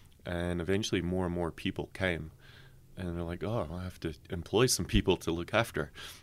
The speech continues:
all of my friends." So you started charging a little bit and, um, to pay the bills, and eventually built Mammoth, obviously. But we still have that same feeling. You know, we're inviting people into our home. And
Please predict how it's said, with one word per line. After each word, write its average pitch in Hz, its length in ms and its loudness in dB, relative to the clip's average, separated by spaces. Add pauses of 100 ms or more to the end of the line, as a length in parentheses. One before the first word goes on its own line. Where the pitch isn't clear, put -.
(160)
all 95 180 8
of 80 60 2
my 80 160 0
friends." 104 440 4
So - 160 0
you 82 200 -4
started - 420 -4
charging 87 460 4
a 80 40 -2
little 80 220 -2
bit 85 220 -2 (200)
and, 85 340 -4
um, 82 260 -6 (760)
to - 80 -6
pay 87 200 0
the 80 100 0
bills, 92 360 2 (380)
and - 80 0
eventually 90 380 4
built 82 320 4
Mammoth, 85 440 4
obviously. 80 460 -2
But 87 220 -6 (400)
we 135 100 0
still 135 240 8
have 107 180 8
that 95 160 2
same 90 280 6
feeling. 85 400 -2
You 85 80 -6
know, 90 100 -2
we're 98 160 2
inviting 92 480 4
people 92 320 -4
into 85 220 -4
our 80 120 -2
home. 92 300 -2 (640)
And 87 500 0